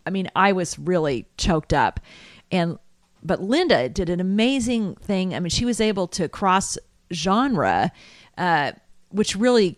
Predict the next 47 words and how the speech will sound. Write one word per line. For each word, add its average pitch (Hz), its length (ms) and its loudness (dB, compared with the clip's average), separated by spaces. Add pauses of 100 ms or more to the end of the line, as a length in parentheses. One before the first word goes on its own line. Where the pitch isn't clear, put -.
kept - 280 2
her 233 120 0
vibrant 180 560 2 (120)
and 170 240 -2
had 165 280 -6
so 277 140 -2
many 311 180 -2
different 233 280 -4
types 202 260 2
of 165 140 -2
audiences. 139 840 0 (400)
And 202 120 0
the 202 60 0
fact 247 300 2
that - 120 -2
she's 247 280 -2
still 208 360 -2
out 185 280 4
there 175 160 0
speaking 220 640 -2
for 170 180 0
herself 180 600 2
and - 160 -2
able 175 320 2
to 156 300 -2
communicate, 190 800 0 (480)
you 185 80 -4
know, 170 140 2
what 170 140 2
it 160 80 0
meant 196 260 2
to 175 80 2
her 170 100 4
to 160 80 4
have 160 160 2
this 156 160 0
amazing 165 380 0
career, 156 600 0 (140)
it's - 180 -10
really 247 200 4
worth, 175 360 2 (240)
really 240 240 6
worth 170 320 2
watching. 226 580 0 (300)
Now, 180 100 0
she 226 140 0
stepped - 380 4